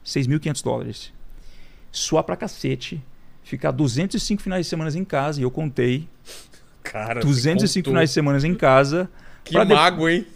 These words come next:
Speaker 1: pra depois você chegar
Speaker 2: Tipo,
Speaker 1: lá, cara, e falar assim,
Speaker 2: gaste-,
Speaker 1: "Porra,
Speaker 2: é.
Speaker 1: eu tô fazendo aqui literalmente milhões com esse conteúdo. Eu, deixa eu vender a quarenta e sete reais, a cento e noventa." Não, não dá, cara. Não dá. Então, assim,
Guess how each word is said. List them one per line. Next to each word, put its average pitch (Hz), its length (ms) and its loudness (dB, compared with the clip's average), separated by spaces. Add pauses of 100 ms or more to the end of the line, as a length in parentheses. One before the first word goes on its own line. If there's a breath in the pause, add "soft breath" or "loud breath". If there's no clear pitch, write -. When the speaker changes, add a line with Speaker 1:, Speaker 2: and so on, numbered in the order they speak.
(120)
Speaker 1:
pra 165 100 6
depois 202 360 6
você 208 100 4
chegar 202 320 6
Speaker 2:
Tipo, 180 100 10
Speaker 1:
lá, 190 160 8
cara, 185 200 4
e - 20 6
falar 175 220 8
assim, 180 180 2
Speaker 2:
gaste-, 160 140 -2
Speaker 1:
"Porra, 160 240 8
Speaker 2:
é. 107 60 -4 (540 soft breath)
Speaker 1:
eu 180 160 8
tô 208 140 0
fazendo 170 400 2
aqui 170 580 -2 (260)
literalmente 170 580 -2
milhões 180 500 4
com - 80 0
esse 135 180 0
conteúdo. 107 640 0 (400)
Eu, 359 200 -4
deixa 151 180 0
eu 220 60 2
vender 196 180 2
a 156 60 2
quarenta 127 280 2
e 120 60 0
sete 113 380 -4
reais, 110 440 -2
a 110 80 -4
cento - 280 -6
e - 20 -10
noventa." 117 220 -6
Não, 147 40 -6
não 143 160 -2
dá, 185 220 -4
cara. 110 300 -10 (340)
Não 131 100 -2
dá. 110 240 0 (960 soft breath)
Então, 160 120 0
assim, 135 360 -2